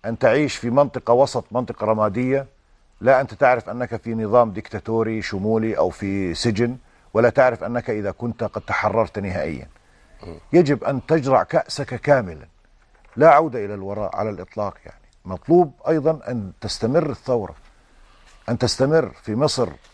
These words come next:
Speaker 1: في، في سوريا، في، في أي بلد عربي، أن تستمر حتى يتم التغيير الحقيقي والنهائي.
Speaker 2: مم.
Speaker 1: لأنه كفى فسادا يعني، كفى ظلما، كفى قهرا لكل، لكل الشعوب العربية. يعني مصر الآن،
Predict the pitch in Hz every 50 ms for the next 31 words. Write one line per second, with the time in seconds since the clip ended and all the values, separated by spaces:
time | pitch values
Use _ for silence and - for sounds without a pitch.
0 | _ _ - 107 110 113 113 104 95 - 113 104 - 143 151 156 151 131 120 98
1 | 78 69 - _ _ _ _ _ _ _ _ _ _ _ _ _ - 120 120 117
2 | 113 101 - 127 120 95 151 196 196 160 123 151 139 131 107 120 110 117 113 104
3 | 104 82 123 110 - 113 - - - 123 131 143 156 170 147 - - _ _ _
4 | _ - - 151 - - 151 131 113 - 156 160 151 131 - - 117 101 104 139
5 | 160 139 120 - - 104 - 131 143 - - 127 117 120 120 117 110 113 135 147
6 | 135 - _ _ _ _ _ _ _ _ _ _ - 87 78 - 92 117 131 127
7 | - 170 190 165 - 147 - - 117 - - 139 131 117 87 87 80 67 62 64
8 | 67 - - 143 95 131 120 110 113 127 127 117 110 95 90 - - 127 - 127
9 | 117 - 127 127 113 107 98 90 82 73 - - 127 123 117 107 98 85 - _
10 | _ _ _ _ _ _ _ - - - 156 165 131 - 131 120 113 113 98 98
11 | 101 95 95 87 80 - - - - - - 95 98 113 120 135 151 - - 135
12 | 120 107 87 110 127 131 147 156